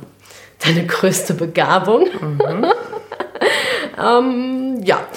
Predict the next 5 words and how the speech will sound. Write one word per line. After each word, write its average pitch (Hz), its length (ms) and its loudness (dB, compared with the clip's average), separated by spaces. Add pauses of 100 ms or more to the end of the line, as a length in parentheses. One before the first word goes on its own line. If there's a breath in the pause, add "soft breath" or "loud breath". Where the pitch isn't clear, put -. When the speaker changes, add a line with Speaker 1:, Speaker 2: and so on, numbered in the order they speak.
(200 loud breath)
Speaker 1:
zum 302 380 0
Beispiel, 196 640 0 (2000)
sag 147 200 -4
mal 165 100 -6
eine. 247 120 -6